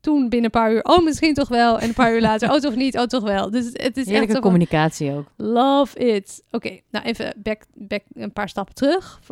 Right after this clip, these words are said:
Speaker 1: Eh,
Speaker 2: Wat
Speaker 1: wa-
Speaker 2: was er ook alweer aan de hand,
Speaker 1: wat
Speaker 2: Arie?
Speaker 1: is er aan het handje? Nou, zoals ongeveer elke stad in Nederland is ook Rotterdam mega druk met het verdichten, nieuwbouw, binnen de bestaande stad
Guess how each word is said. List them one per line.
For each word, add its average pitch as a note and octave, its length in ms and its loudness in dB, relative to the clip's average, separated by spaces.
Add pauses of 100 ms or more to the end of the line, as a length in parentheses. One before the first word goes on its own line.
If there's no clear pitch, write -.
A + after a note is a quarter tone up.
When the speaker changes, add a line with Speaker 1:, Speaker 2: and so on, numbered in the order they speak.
Speaker 1:
Eh, A3 560 0
Speaker 2:
Wat A#3+ 100 0
Speaker 1:
wa- A3+ 60 0
Speaker 2:
was A#3 120 2
er G#3 80 0
ook F#3 100 2
alweer E3 160 2
aan D3 120 4
de C3+ 60 0
hand, C3+ 240 -4
Speaker 1:
wat D4 120 2
Speaker 2:
Arie? E4+ 140 0
Speaker 1:
is C#4 120 -2
er C#4+ 120 0
aan B3+ 180 4
het - 40 0
handje? G3+ 540 -4
Nou, A3+ 200 -6 (100)
zoals A#3+ 320 -6
ongeveer C4 400 -4
elke C#4+ 280 4
stad A3 320 -2
in G3 360 -4
Nederland A#3+ 480 0
is G#3 100 -2
ook G#3+ 180 0
Rotterdam A3 640 -2 (720)
mega D4+ 200 -4
druk A3+ 260 -4
met G#3+ 160 -6
het G3+ 120 -16
verdichten, G#3 680 -2
nieuwbouw, G3 680 -2 (1080)
binnen B3+ 340 2
de A3+ 60 2
bestaande A3 440 -2
stad G3 420 -4